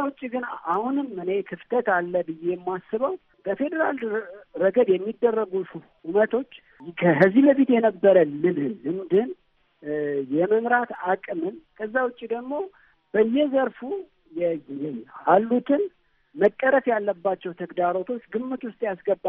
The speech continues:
በሆነ መልኩ የሚከናወን ነው መሆን መቻል አለበት። አሁንም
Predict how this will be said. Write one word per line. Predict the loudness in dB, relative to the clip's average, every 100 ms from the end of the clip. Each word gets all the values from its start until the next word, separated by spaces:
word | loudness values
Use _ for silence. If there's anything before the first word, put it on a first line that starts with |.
| -2
በሆነ | -2 -4 -6 -6
መልኩ | -6 -8 -10 -10 _ _
የሚከናወን | -6 -6 0 2 2 2 0 -4
ነው | -6 -8 -14 -14 _
መሆን | -12 -8 -8
መቻል | -8 -4 -2 -4
አለበት። | -8 -16 -20 -20 _
አሁንም | -4 -2 0 0